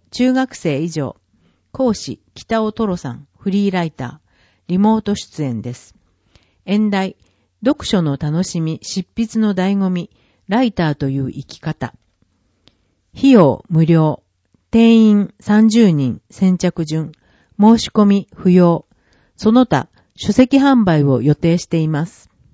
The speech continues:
春休み、子ども映画上映会。日時、三月二十五日木曜日、午後二時から三時三十分。場所、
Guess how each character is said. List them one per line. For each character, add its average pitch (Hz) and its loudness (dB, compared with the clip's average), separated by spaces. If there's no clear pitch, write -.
春 220 4
休 285 2
み、 151 -2
子 208 2
ど 262 6
も 262 8
映 240 6
画 233 4
上 220 8
映 202 4
会。 139 -6
日 226 0
時、 151 -6
三 294 2
月 202 2
二 214 4
十 190 4
五 202 2
日 170 -2
木 151 -2
曜 185 4
日、 139 -6
午 254 4
後 165 2
二 226 4
時 190 0
か 147 -2
ら 135 -4
三 240 2
時 135 -4
三 180 0
十 175 -2
分。 127 -10
場 185 -2
所、 - 0